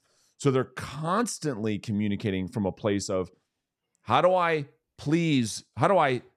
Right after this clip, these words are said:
please this buyer? How do I please this seller? How do I, what do I have to say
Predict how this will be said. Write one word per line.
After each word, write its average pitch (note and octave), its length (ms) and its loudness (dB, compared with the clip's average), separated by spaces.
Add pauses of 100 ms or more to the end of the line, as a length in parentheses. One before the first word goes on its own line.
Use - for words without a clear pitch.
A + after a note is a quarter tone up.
(240)
please F3 400 0
this C3 200 -4
buyer? F#2 380 0
How C3 100 -2
do F3+ 80 2
I C3+ 100 2
please E3 680 -4
this A#2 320 -6
seller? F2 560 -4 (280)
How D#3 160 4
do A3 120 2
I, D#3 260 -2 (240)
what D#3+ 120 0
do A#3 80 4
I G#3 100 2
have F3 180 0
to C#3 80 -4
say A#2 640 -4